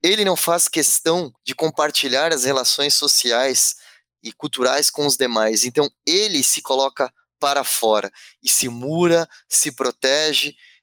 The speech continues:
et cetera. Eu não estou fazendo nenhum juízo de valor, se isso é certo, se isso não é certo, é, se eu faria o mesmo ou se eu não faria o mesmo. Eu estou simplesmente,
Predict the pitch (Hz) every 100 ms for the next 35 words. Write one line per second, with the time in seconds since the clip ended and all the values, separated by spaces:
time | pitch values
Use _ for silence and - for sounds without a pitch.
0 | - 127 - 117 101 - - - - 160
1 | 226 - 247 208 185 226 196 202 240 202
2 | 175 156 123 113 117 165 151 - - 117
3 | - 131 147 - - 120 120 107 107 -
4 | - _ - - 131 139 - 123 - -
5 | - 113 110 107 101 - 131 - 120 120
6 | 147 160 151 139 135 131 131 131 120 131
7 | 113 117 - - _ 131 - 165 165 214
8 | 302 156 180